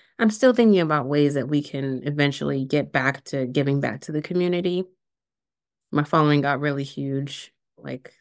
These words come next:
in a short period of time. So I stopped doing it. But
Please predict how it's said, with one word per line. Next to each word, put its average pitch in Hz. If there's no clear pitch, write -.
in 139
a 131
short 143
period 127
of -
time. 143
So -
I 113
stopped 131
doing 135
it. 147
But -